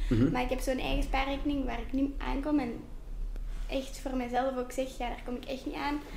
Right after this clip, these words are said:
Speaker 2: En op die andere rekening laat ik dan, dat is moeilijk om te zeggen, maar ik zeg altijd maar duizend euro, maar dat is niet maar,
Speaker 1: Ja.
Speaker 2: hè, maar zo ongeveer duizend euro staan, zodat ik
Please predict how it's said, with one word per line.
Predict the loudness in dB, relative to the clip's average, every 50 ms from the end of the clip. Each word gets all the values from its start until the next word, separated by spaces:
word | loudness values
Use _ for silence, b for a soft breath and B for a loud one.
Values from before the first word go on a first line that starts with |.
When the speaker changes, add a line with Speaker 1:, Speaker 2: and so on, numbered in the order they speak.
| B B B B B B
Speaker 2:
En | 2 2 4
op | 4
die | 2 4 4
andere | 6 6 6 4 4
rekening | 2 0 0 0 2 2 2 2 2 2 -2 B B B B B B
laat | 0 2 2 2 2 0
ik | -2 0 2
dan, | 4 4 4 2 0 -4 -8 -12 -14 -14 -14 -14 -14 -14 -14 -12 -12
dat | -12 -12
is | -10 0
moeilijk | 2 2 2 2 2
om | 0 0
te | 0 2 0
zeggen, | 0 2 4 4
maar | 4 4 4 0 -4 -8
ik | -8
zeg | 0 0 0 0 0
altijd | -2 -2 -4 -4 -2
maar | -2 0 -2 -2 0 0
duizend | 0 0 2 2 2 2 2
euro, | 2 2 0
maar | 0 -2
dat | -4 -2
is | 0
niet | 2 2 4
maar, | 6 8
Speaker 1:
Ja. | 8 8 6 6
Speaker 2:
hè, | 2 2 4 4
maar | 4 2 2 0 -4 -8 -12 B B B B B B B B
zo | -2 2 2 4 4 2 0 -2 -6 -10 -12 -14 -6 2
ongeveer | 6 6 6 8 8 6 4 4 4
duizend | 2 0 0 0 0 -2 0
euro | 0 0 0 0 -2
staan, | 0 2 2 4 4 4 2 B B B B B -2
zodat | 0 2 2 2
ik | 2 0